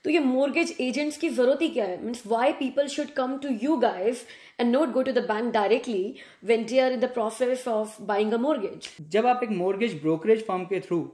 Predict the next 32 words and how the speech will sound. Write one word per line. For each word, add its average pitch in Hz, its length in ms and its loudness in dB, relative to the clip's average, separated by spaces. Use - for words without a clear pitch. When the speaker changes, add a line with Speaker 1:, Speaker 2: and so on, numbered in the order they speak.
Speaker 2:
काम 165 240 2
करते 156 280 -4
हैं 139 220 -2
या 156 80 0
एक 165 120 -2
मॉर्गेज 165 440 0
एजेंट 160 300 0
के 190 80 -2
through 170 240 -4
काम 143 180 -2
करते 131 260 -6
हैं, 120 240 -10
because 165 420 4
we 170 100 -2
are 202 200 4
qualified, 190 560 2
we 170 140 0
are 175 120 2
trained 190 320 0
to 165 120 -6
check 170 280 -2
the 160 140 -2
documents, 180 560 -2
to 147 140 -2
verify 170 400 2
the 165 160 0
documents, 170 600 -2
to 170 200 4
handle 208 300 2
the 214 160 -6
compliance, 170 680 2
तो 220 140 8